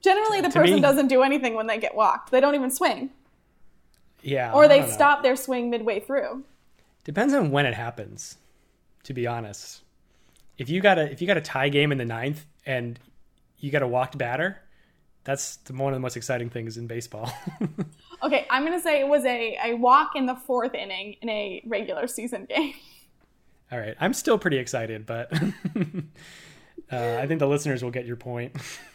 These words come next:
Speaker 2: <laughs>
Speaker 1: I just, it's not a strikeout.
Speaker 2: I'm surprised it's not, it can't even just be a, a double. I mean, that's half a home run. <laughs>
Speaker 1: But I feel like a double is still very good.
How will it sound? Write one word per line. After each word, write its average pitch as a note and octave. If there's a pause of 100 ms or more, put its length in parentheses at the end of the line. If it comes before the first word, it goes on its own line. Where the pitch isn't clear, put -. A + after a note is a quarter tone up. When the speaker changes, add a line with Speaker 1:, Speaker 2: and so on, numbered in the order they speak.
(240)
Speaker 2:
<laughs> -
Speaker 1:
I E4
just, F4
it's -
not C#4
a -
strikeout. D4+ (1500)
Speaker 2:
I'm F3+
surprised F#4
it's C4
not, G#3
it G3
can't G#3
even G#3
just F#3
be F#3+
a, D3+ (100)
a C#3+
double. C3+
I G#2
mean, B2+
that's D3
half D3
a A#2
home A#2
run. A#2+
<laughs> - (1500)
Speaker 1:
But G4
I A4
feel A#4+ (120)
like G#4
a D#4+
double F4+
is E4
still D4
very B3+
good. -